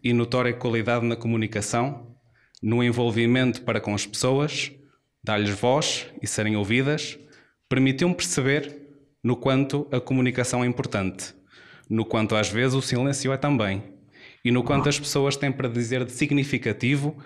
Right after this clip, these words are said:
ao mundo e à sociedade. Já tiveste dúvidas, já tiveste medos,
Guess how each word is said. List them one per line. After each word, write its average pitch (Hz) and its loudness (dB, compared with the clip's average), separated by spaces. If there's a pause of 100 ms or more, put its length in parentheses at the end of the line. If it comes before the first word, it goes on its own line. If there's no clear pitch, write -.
(220)
ao 110 -2
mundo 143 0 (240)
e 113 0
à 110 2
sociedade. 101 -2 (2500)
Já 123 0
tiveste 127 0
dúvidas, 107 0 (1600)
já 120 0
tiveste 123 2
medos, 113 2